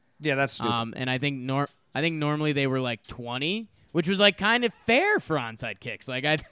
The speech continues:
Speaker 2: <laughs> everyone was kinda into that. Um, so I don't know. I think, I think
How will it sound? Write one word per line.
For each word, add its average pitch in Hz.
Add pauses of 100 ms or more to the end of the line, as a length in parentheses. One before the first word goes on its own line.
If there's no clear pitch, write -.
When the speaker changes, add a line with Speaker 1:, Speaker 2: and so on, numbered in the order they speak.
Speaker 2:
<laughs> -
everyone 190
was 175
kinda 175
into 175
that. 110 (440)
Um, 127 (300)
so -
I 160
don't 160
know. 135
I 135
think, 147 (100)
I 139
think 151